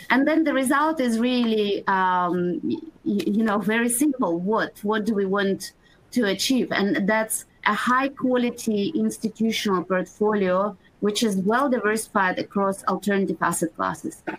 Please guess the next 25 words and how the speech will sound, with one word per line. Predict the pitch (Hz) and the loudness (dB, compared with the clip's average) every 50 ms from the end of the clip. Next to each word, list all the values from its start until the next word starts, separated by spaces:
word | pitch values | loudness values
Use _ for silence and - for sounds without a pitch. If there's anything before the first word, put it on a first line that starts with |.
| - _ _ _ _ _ _ - | -14 _ _ _ _ _ _ 0
I | 214 240 277 | 2 2 4
also | 302 370 330 349 349 | 2 2 0 0 0
think | 320 - 302 262 240 240 247 - - _ _ _ | 0 2 2 2 2 0 -2 -8 -18 _ _ _
in | - 254 262 247 | 0 0 2 2
the | 240 | 0
current | 240 233 240 226 226 233 233 226 | 0 0 0 0 2 0 0 0
times | 240 233 220 202 175 165 175 185 175 - | 0 0 2 2 2 2 0 -2 -2 -2
that | - 202 190 185 - - - | -2 -2 -2 -2 -4 -10 -12
we | - - 185 180 190 190 185 | -8 -6 -2 0 0 0 2
are | 185 180 190 196 196 190 - | 2 2 2 2 2 0 0
in | - 202 208 208 202 | -2 -2 -2 0 0
now | 185 170 165 156 156 160 170 | 2 2 2 2 0 0 0
with | 180 180 170 180 190 190 185 185 165 - | -2 -2 -2 0 0 0 0 0 -2 -2
the | 180 190 | 0 0
lowest | 185 190 196 208 220 226 214 208 196 190 190 190 - - | 0 2 2 2 2 2 2 2 0 0 -2 -4 -4 -4
interest | 208 208 214 196 - - 208 190 185 - - | -2 -2 -2 -2 -2 -2 -2 -2 -4 -2 -2
rate | 190 175 170 170 165 - | -2 0 0 -2 -2 -2
environment, | 185 190 185 175 180 175 180 185 180 165 160 160 151 151 160 - - _ _ _ - - - - _ | -2 -2 0 0 2 2 2 2 2 2 0 0 0 0 -2 -4 -6 _ _ _ -20 -20 -20 -14 _
it's | - 208 214 208 196 202 - - - - | -2 0 0 0 -2 -4 -8 -6 -4 -2
a | 196 | -2
very | 185 190 190 196 214 226 233 233 226 226 | 0 0 0 0 2 2 2 0 0 0
good | 208 185 214 214 208 202 196 190 190 - - - - | 0 0 0 0 2 0 0 -2 -4 -8 -12 -6 -4
opportunity, | 214 170 - 190 - - - 240 247 247 240 220 - - - 202 196 190 185 180 170 170 - - - - _ _ - | -4 -2 -2 -4 -4 -2 -2 0 2 2 0 0 -2 -6 -4 -2 0 2 2 0 -2 -4 -8 -14 -20 -20 _ _ 0
uh, | 180 185 185 180 180 175 170 170 - | 0 2 2 2 2 2 2 0 0
window | - 196 226 233 220 208 175 190 180 170 170 170 170 | 0 0 0 2 0 0 0 0 0 2 0 -2 -4